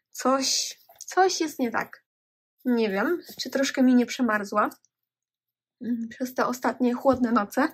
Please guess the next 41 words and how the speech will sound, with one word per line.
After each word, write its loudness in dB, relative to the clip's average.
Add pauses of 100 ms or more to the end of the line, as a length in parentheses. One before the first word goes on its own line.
(160)
bo 0
zaczęła 0
mi 4
zwijać 2
korzenie. -2
Podłoże 4
jest -2
wilgotne, 0 (120)
nie 0
za 4
bardzo, 2
nie 4
za -4
mało. -2
Tak -2
wydaje 4
mi 4
się, 0
że 0
akurat -2
w -8
sam -4
raz. 0
A -6
jednak 2 (100)
te -8
liście, -4
kurczę, -6
są -2
takie -2
pergaminowe. -2 (680)
Były 4
w -2
gorszym 0
stanie, -4 (520)
już -2
są 0
bardziej -2
napompowane -2
niż 0
były, -4